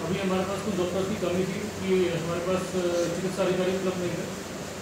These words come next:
उसके संबंध में कुछ चिकित्सा अधिकारी संबद्ध थे अन्य स्थानों पर, उनको भी बुलाया गया है। तो अभी हमारे पास चिकित्सा अधिकारी तो आ गए हैं, परंतु विशेषज्ञों की अभी भी यहाँ पे कमी है, जिसके लिए उच्च स्तर पर इसके लिए संज्ञान में लाया गया है।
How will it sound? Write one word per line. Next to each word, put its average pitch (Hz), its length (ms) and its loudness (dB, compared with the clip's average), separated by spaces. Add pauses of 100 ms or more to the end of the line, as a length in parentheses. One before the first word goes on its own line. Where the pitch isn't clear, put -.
उसके 196 500 0 (320)
संबंध 190 220 2
में 190 160 0
कुछ 196 440 0
चिकित्सा 190 300 -2
अधिकारी 185 400 2
संबद्ध 196 580 0
थे 190 220 0
अन्य 185 240 2
स्थानों 180 200 0
पर, 185 280 0
उनको 170 140 0
भी 190 80 2
बुलाया 170 380 4
गया 165 100 4
है। 160 180 2 (520)
तो 185 100 2
अभी 196 120 2
हमारे 196 200 0
पास 208 160 0
चिकित्सा 196 280 0
अधिकारी 196 340 2
तो 190 120 0
आ 170 100 2
गए 180 160 2
हैं, - 160 0 (500)
परंतु 190 240 2
विशेषज्ञों - 580 2
की 226 80 2
अभी 185 200 4
भी 214 140 2
यहाँ 185 160 2
पे 214 60 0
कमी 170 260 2
है, 165 140 2
जिसके 196 260 -2
लिए 226 320 4
उच्च - 120 -2
स्तर 202 180 0
पर 214 160 0
इसके 196 240 -2
लिए 190 220 4
संज्ञान 190 500 0
में 208 120 0
लाया 160 280 4
गया 143 100 2
है। - 300 -4